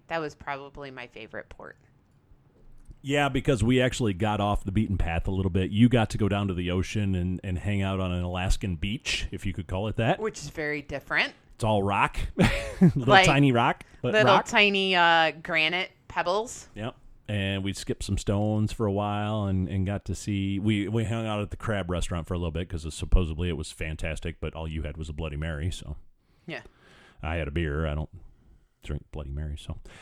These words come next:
Speaker 2: But, yeah, we did get to see a little bit of Alaska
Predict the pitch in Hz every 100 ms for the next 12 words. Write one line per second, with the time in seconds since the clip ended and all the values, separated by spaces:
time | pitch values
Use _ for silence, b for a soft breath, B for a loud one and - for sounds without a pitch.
0 | B 120 120 110 _ _ _ _ _ _
1 | _ _ 147 147 107 90 113 113 117 117
2 | 92 - 113 104 117 135 151 143 120 117
3 | 113 104 95 98 95 - - 85